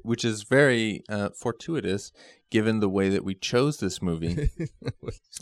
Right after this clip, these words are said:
Speaker 2: practically random. <laughs>
Speaker 1: Yeah, I just read off a bunch of old movie titles, and you
Speaker 2: <laughs>
Speaker 1: picked this one.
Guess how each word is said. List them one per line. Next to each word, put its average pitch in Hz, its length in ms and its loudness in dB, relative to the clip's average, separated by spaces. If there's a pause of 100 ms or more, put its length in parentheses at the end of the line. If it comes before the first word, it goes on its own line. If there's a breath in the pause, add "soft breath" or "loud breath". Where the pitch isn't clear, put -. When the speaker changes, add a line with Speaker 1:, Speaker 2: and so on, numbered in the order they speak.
(100)
Speaker 2:
practically 113 600 0
random. 113 600 0
<laughs> - 40 -20
Speaker 1:
Yeah, 131 340 8
I 92 100 2
just 113 280 0
read 98 340 6
off 98 240 6
a 107 60 2
bunch 95 280 2
of 92 240 -2
old 90 340 0 (240)
movie 95 340 2
titles, 98 560 0
and 87 240 -2
you 127 100 0
Speaker 2:
<laughs> 104 60 -8
Speaker 1:
picked 151 280 -4
this 95 220 -4
one. 87 180 0